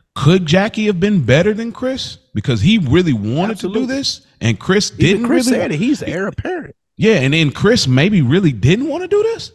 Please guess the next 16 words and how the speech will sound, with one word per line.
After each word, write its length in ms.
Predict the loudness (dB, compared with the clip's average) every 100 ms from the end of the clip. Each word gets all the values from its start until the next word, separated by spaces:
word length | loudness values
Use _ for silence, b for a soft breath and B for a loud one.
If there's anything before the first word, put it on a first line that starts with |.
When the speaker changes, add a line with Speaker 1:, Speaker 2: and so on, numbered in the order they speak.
| _ _ _
Speaker 1:
It 120 | -2
almost 260 | -2 -2 -4
makes 200 | -6 -8
you 60 | -8
say, 520 | -6 -6 -8 -14 -20 _
"Hmm." 300 | -6 -6 -8 -10 _ _ _ _ _ _ _
I 120 | -8
mean, 120 | -4 -4
again, 480 | -2 -2 -2 -4
Jackie, 320 | -4 -4 -4 -4
we 160 | -4
know 220 | 0 2
he's 200 | 2 0
not 180 | -2 -4
that 120 | -2
intelligent, 580 | -4 -4 -4 -2 -4 -6